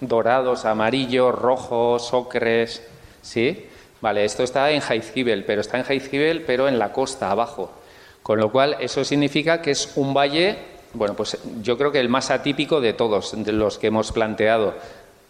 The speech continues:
Llamarle valle a esta zona, bueno, pues, eh, es un poquito igual presumido incluso, ¿verdad?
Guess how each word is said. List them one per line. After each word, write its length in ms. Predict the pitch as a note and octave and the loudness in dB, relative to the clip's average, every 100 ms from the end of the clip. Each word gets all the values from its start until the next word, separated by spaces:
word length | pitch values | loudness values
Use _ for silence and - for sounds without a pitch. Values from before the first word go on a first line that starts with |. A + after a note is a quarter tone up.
| A2 - - - B2+ | -14 -14 -14 -12 -6
Llamarle 520 | A#2+ A2 A#2+ C3 C#3 | 0 2 2 2 0
valle 320 | C3+ C#3 C3+ C3+ | 2 2 2 2
a 40 | |
esta 220 | C3 D3 | 2 -2
zona, 500 | C#3 D#3 E3 F3+ F3 | -2 -2 0 2 0
bueno, 220 | B2 F#2+ G2 | 0 -2 -2
pues, 260 | G#2+ - | -4 -2
eh, 440 | A#2+ G#2+ G#2 F#2+ G#2 | 0 2 2 2 0
es 120 | - | -2
un 100 | G#2 | -4
poquito 580 | G2+ G#2 G2+ A#2 A#2+ A2+ | -2 -2 0 2 2 0
igual 400 | G2 G#2+ A#2 - | 0 0 0 -2
presumido 580 | A2+ - A2 B2 A2+ | -4 -2 -2 0 2
incluso, 460 | G2+ G#2 A2+ - F2+ | 0 0 -2 -2 -2
¿verdad? 320 | F#2 G2 C#3 | 0 0 -2